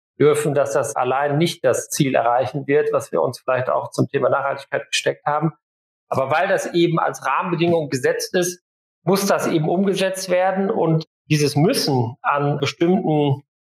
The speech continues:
Rahmenbedingungen verhindert natürlich ganz viel anderes Gutes, was man eigentlich gerne ja den Kindern auch ermöglichen würde. Aber darum geht's halt nicht in der Sache, sondern es geht nur um die Struktur und nur um das Mindset, was in Teilen wenigstens veraltet ist.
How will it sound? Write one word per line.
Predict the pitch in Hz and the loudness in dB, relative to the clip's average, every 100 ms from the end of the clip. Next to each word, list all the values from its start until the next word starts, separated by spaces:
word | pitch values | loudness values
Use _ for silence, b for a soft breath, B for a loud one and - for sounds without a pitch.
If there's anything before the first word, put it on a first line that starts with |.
| _ _ | _ _
Rahmenbedingungen | 127 139 175 170 165 175 175 175 | 0 2 2 2 2 2 2 0
verhindert | - 135 151 180 156 | -2 0 2 2 0
natürlich | 151 147 147 139 | -2 -2 -4 -2
ganz | 156 165 | -2 -2
viel | 165 143 | -2 -2
anderes | 147 175 151 - | 0 0 0 0
Gutes, | 139 139 170 165 - | 0 0 -2 -2 0
was | 139 | 0
man | 156 135 | 2 0
eigentlich | 135 139 123 | 0 -2 -4
gerne | 147 139 139 135 - _ _ | -2 0 0 -2 -6 _ _
ja | - 135 | 0 2
den | 139 131 | 2 -2
Kindern | - 170 156 170 | -2 0 0 -2
auch | - 143 | -2 0
ermöglichen | 170 131 180 175 135 135 | 0 2 2 0 -2 -2
würde. | 127 135 156 185 185 - _ _ _ | 0 2 2 0 -4 -16 _ _ _
Aber | - 147 143 147 | -4 0 0 0
darum | 143 151 143 | -2 0 0
geht's | 170 170 | 0 0
halt | 151 | -2
nicht | 160 | -2
in | 156 | 0
der | 143 | 0
Sache, | 143 165 123 117 | 0 -2 -2 -2
sondern | 123 131 | 0 0
es | 147 - | 0 -2
geht | 147 143 | 0 2
nur | 151 | 0
um | 143 | 0
die | 123 | -2
Struktur | - 135 - - 175 175 | -4 -6 -4 -2 0 2
und | 180 - 156 | 2 0 0
nur | 151 156 | 0 0
um | 135 135 | 0 0
das | 139 131 | 0 0
Mindset, | 135 156 180 180 185 185 190 - | -2 0 -2 -2 -4 -4 -6 -4
was | 143 143 139 | -2 -2 0
in | 147 - | -2 0
Teilen | 160 175 170 | 0 0 2
wenigstens | 165 175 165 180 170 - | 2 2 0 0 0 0
veraltet | - 220 - - | 0 0 -2 -4
ist. | 120 - | -8 -10